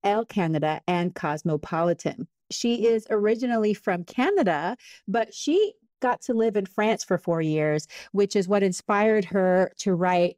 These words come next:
this book, The Two Spoons Cookbook, more than a hundred French-inspired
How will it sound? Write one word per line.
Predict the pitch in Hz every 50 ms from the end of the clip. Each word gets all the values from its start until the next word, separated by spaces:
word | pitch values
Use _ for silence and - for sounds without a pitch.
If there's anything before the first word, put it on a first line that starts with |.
| _ _
this | - 165 170 190 185 - -
book, | - 151 170 156 143 143 -
The | - 180 - 175
Two | 165 _ - - - 233 233 233
Spoons | 208 - - - _ - 208 202 196 185 180 180 - - _ -
Cookbook, | - - 254 277 _ - - 165 156 - -
more | 175 170 175
than | 170 165
a | 160 156
hundred | - - 208 214 208 226 220 226 208 202
French-inspired | - - 196 180 175 - - 175 170 - - - 160 156 156 151 151 151 151 147